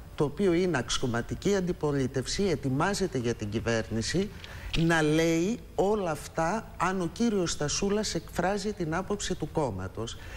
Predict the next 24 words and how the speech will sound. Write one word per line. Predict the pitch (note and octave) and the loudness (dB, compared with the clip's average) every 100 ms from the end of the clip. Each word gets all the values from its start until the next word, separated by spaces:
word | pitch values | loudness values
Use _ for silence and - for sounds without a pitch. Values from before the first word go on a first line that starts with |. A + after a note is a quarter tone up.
| - - - | -12 -12 -4
Η | E3+ | -2
χώρα | - - F3+ E3+ E3 G#3 A3+ - | 0 2 4 4 2 0 -2 -2
προσπαθεί | F3 - D#3+ - A#3 | -2 0 -2 2 2
να | A3+ G3 | 4 4
λύσει | F3+ G#3 - - | 4 2 0 0
ένα | D#3 F3+ G3 | 0 2 0
πρόβλημα | - D#3+ D#3 C#3 D3 D#3 G#3 A#3 - - | -2 -2 0 -2 -2 -2 -4 -6 -10 -4
επί | C3+ D#3 | -2 0
είκοσι | D3 C3+ C3+ - | 0 0 -2 0
πέντε | - G#3 F#3 | 2 2 0
χρόνια, | F3 - E3 B2+ B2+ D#3 - | -2 -2 0 0 -2 -4 -2
το | D3+ | -2
οποίο | - F3 E3 C3+ F#2+ - - - - | 0 2 4 2 0 -8 -14 -16 -4
υπάρχει | D3+ - E3+ E3+ D3 C#3 | -2 2 2 2 0 -2
επί | C3+ - | -2 0
εκα-, | B2 A2+ A#2 - | 0 0 -2 -2
είκοσι | C3 D3 C3+ - | -4 0 -2 2
πέντε | F3+ F3 D3 | 0 2 -2
χρόνια, | - D3 B2+ A2 A#2+ - - - - - | 0 0 0 -2 -4 -4 -10 -14 -12 0
και | F#3+ | 0
το | - F3 | 2 0
μόνο | F3 A3 C#4 C4 A#3 | 4 2 2 0 -2
που | E3+ F3 | 0 0
ακούμε | D#3 - E3 C3+ C3+ D3+ | 0 -2 0 2 2 2